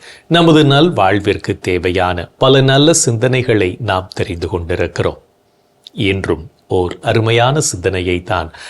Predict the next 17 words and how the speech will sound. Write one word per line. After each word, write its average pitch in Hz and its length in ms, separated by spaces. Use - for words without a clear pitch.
நான் 143 300
உங்களோடு 143 580
பகிர்ந்து 92 520
கொள்ள 92 460
ஆசைப்படுகிறேன். 90 880
ஒரு 143 280
காட்டில் 143 680
வயதான, 127 760
பலம் 135 420
இழந்த 101 760
ஒரு 135 260
சிங்கம் 180 480
இருந்தது. 90 580
அதுதான் 185 640
அந்த 127 280
காட்டுக்கு 127 800
அரசன். 92 540